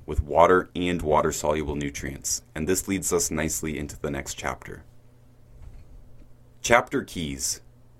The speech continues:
Foods are not what they used to be, because soils and recipes have changed significantly. Avoiding grains is the most important food factor to achieving healthy blood sugar.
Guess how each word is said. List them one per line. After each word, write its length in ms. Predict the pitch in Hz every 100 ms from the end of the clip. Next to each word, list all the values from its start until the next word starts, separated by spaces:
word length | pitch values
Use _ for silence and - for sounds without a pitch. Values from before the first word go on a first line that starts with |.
| - -
Foods 400 | - 127 139 101
are 80 |
not 240 | 82 85 90
what 140 | 92
they 80 | 87
used 280 | 82 82 -
to 80 | 76
be, 280 | 71 65 - -
because 320 | - - 90 78
soils 440 | - 101 110 104
and 120 | 76
recipes 540 | 73 85 - 90 87 82
have 180 | 82
changed 340 | - 85 87 -
significantly. 800 | - 78 73 - 71 65 65 69 - - - - - - - -
Avoiding 480 | 95 98 120 123 120
grains 400 | 92 87 78 -
is 160 | 82 -
the 80 |
most 320 | 80 87 - 92
important 440 | 82 87 73 80
food 220 | 85 80
factor 420 | - 73 76 78
to 180 | 73 76
achieving 480 | 67 - 82 76 73
healthy 280 | 73 71 78
blood 260 | 71 71 -
sugar. 340 | - - -